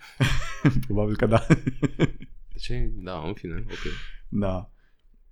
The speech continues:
Speaker 1: Și mai sunt, dar, dar asta vreau să spun, că cumva pare că, știi, când o spui așa, pretexte tâmpite, pare că oamenii s-au romorât pentru orice.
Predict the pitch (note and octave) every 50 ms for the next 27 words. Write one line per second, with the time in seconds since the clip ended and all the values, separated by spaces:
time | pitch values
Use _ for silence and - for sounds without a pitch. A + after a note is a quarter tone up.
0 | - _ _ _ _ _ _ - - D3 C#3+ D#3 E3 E3+ - G3 F#3 E3 D#3 C#3+
1 | C3+ C3+ D#3 D3+ D#3 E3+ E3 - E3 D3 C#3+ C3+ B2+ B2+ B2+ C3 C3 B2+ A#2+ C3
2 | B2 B2 C3 B2+ B2 A#2+ A#2 B2+ C3 B2+ B2+ B2+ - _ _ _ - B2 A#2+ B2
3 | B2+ B2+ B2+ - - C3 A#2 A2 G#2+ G#2 G#2 G#2 G2+ G2 G2+ F#2+ G2+ - _ _
4 | _ _ _ _ _ - - A2 G#2 F#2 A2 B2+ - _ _ _ _ - A2+ G#2+
5 | G#2+ G2+ - - B2 A2 G2+ F#2+ - G#2 F#2 - G#2 - - G#2 - - A2+ -
6 | - A2 F#2+ - A#2 G#2 F#2+ A2 G#2 G#2 G2+ G#2 A#2 G#2+ G2+ G2+ F2+ - A2 G#2
7 | G#2+ G#2+ G#2 G#2 G#2 G#2 G#2 A2 G#2 G2+ G2 G2+ G2+ G2 G2 G#2 G2+ - G2 F#2
8 | A2+ G2 G2+ F#2+ - - A2+ G2+ G#2 A2